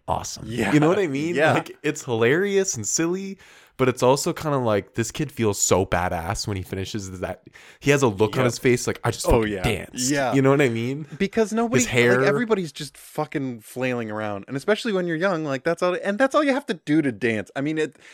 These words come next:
Speaker 2: there's way more to, like, structured dance and stuff. But to have fun and just self-express, that's all, that's what he's trying to teach
Speaker 1: To
Speaker 2: them, and
Speaker 1: get
Speaker 2: they're
Speaker 1: the
Speaker 2: clearly getting it.
Speaker 1: feeling out of it.
Speaker 2: Yes.
Speaker 1: To, like, feel joy
Speaker 2: Right.
Speaker 1: while moving to music. There's nothing more.
Speaker 2: Yep.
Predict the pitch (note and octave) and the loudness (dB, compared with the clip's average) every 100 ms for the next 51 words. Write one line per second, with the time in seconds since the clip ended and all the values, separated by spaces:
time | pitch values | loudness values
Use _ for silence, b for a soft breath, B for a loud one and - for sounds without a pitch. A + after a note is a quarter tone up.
0 | _ D#3 B2 G#2+ A2 C3+ D3 D3 C3+ A#2+ | _ -2 -2 -4 0 2 2 0 0 2
1 | A2+ A2 G#2 G2 G2 - G#2+ F#2+ F#2 F2 | 2 2 2 2 0 -4 -8 -4 -4 -4
2 | - - - G#2+ G#2+ - - A2 F#2 G#2+ | -10 -16 -10 -4 -4 -6 -6 -4 -4 -6
3 | F#2 E2+ E2+ - D2+ D2+ - D3+ D#3 D3 | -8 -12 -20 -16 -16 -16 -10 -6 -2 2
4 | F#3+ F3+ F3+ F3 D#3+ C3 C3 - A#2 C3 | 2 0 -8 -6 -6 -8 -12 -2 0 0
5 | - A2 - - G2+ D3+ - - B B | -4 -12 -12 -6 -2 0 -2 -12 B B
6 | - F3 F3+ - - D3 E3+ E3 D#3 E3+ | -2 0 0 -8 0 4 6 6 2 2
7 | E3+ D#3 - C3+ C3 A#2 - - C#3+ G2+ | -4 -4 -4 -2 -2 -4 -4 -2 0 2
8 | A#2 C3 - C3+ G2+ F#2+ F2 A2 A#2 A#2+ | 2 2 2 2 2 0 -2 2 2 4
9 | B2 C3 B2 - G#2 G#2+ G#2 - A2 A2+ | 2 -2 -4 2 4 2 -2 -2 0 2
10 | C3+ D3 - G#2 G2+ E2 - - A2 G2+ | 2 2 -2 -6 -6 -6 -4 0 2 2
11 | G#2 F#2+ - - G#2+ A#2 A#2+ B2 G#2+ F#2+ | -2 -2 -10 -8 0 2 4 2 -2 -4
12 | F#2+ F#2+ G#2+ A2 B2 B2+ - G2 G2+ G2 | 0 2 2 2 -2 -6 -6 2 4 4
13 | G2 F#2+ F#2 F#2+ G#2 G#2+ A2+ A2 A2 F#2+ | 2 0 -4 -4 -4 -2 -4 -6 -8 -8
14 | F#2 G2 C#3+ C#3+ - A#3 F#4 F#4 F#4 G4+ | -6 -2 -2 -2 -2 2 2 2 2 0
15 | - F#3 - F#3 - | -2 -6 -12 -12 -12